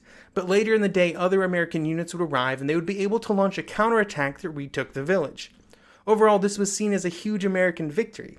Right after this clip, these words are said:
even though they had lost more men in some territory, because they had at least mostly contained the German attack, or the German raid. Really, it was pretty small, uh, on the grand scheme of things.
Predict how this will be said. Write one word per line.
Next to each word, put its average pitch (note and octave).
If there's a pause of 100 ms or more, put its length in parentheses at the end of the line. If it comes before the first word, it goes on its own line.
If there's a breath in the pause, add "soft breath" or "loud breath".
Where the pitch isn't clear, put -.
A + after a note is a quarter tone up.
(140)
even D#3
though F3
they E3
had E3
lost D#3
more E3
men C#3
in C3+
some C#3
territory, C#3+ (280 loud breath)
because F#3
they F#3
had F#3+
at F3+
least F3
mostly G3+
contained E3 (280 loud breath)
the E3
German C3+
attack, - (280 loud breath)
or D#3+
the D#3
German D3+
raid. C#3+ (380 loud breath)
Really, F3+
it E3
was D3
pretty D3
small, C#3+ (280 loud breath)
uh, C#3
on C#3
the C#3
grand C3+
scheme D3+
of B2
things. -